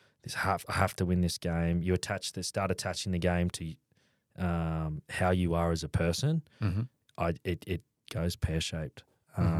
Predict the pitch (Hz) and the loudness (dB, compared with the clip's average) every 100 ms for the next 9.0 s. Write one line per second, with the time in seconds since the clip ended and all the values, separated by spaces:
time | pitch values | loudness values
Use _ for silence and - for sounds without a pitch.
0 | 80 80 80 - 104 110 117 101 92 - | 0 -2 -2 4 6 6 4 2 2 -2
1 | _ _ _ _ 101 - - 123 110 107 | _ _ _ _ -4 -4 4 4 4 -2
2 | 95 95 92 - 87 95 131 - 98 92 | -4 -6 -6 -6 -2 0 0 2 2 2
3 | 92 92 92 92 - - - - 92 90 | 2 2 2 0 -6 -14 -10 -2 2 2
4 | 87 87 82 - - 90 87 - 87 - | 0 -2 -2 0 4 4 2 -2 -2 -2
5 | 82 87 90 85 85 87 85 87 85 - | -4 0 2 4 4 4 4 2 0 -4
6 | _ _ _ _ _ _ _ 98 92 90 | _ _ _ _ _ _ _ -2 0 2
7 | 87 - 87 85 85 85 82 82 - 92 | 2 2 0 4 4 4 2 0 0 0
8 | 82 85 - 90 85 85 82 82 80 78 | 2 0 0 0 2 2 2 2 2 -2